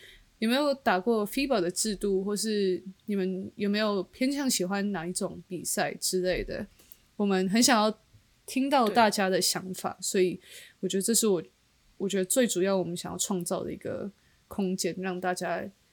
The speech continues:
Speaker 1: 可以分享自己的想法。
Speaker 2: 对，对，对，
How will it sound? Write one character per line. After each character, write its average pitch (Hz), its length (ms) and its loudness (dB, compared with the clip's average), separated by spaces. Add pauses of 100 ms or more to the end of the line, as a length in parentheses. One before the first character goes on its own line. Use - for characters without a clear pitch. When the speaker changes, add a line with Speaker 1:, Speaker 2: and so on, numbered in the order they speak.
(260)
Speaker 1:
可 254 80 6
以 240 40 6
分 226 220 4
享 190 280 2
自 196 180 -2
己 - 160 -4
的 - 80 -4
想 - 260 -4
法。 - 280 -16 (340)
Speaker 2:
对， 202 220 -6
对， 180 160 -12
对， - 320 -20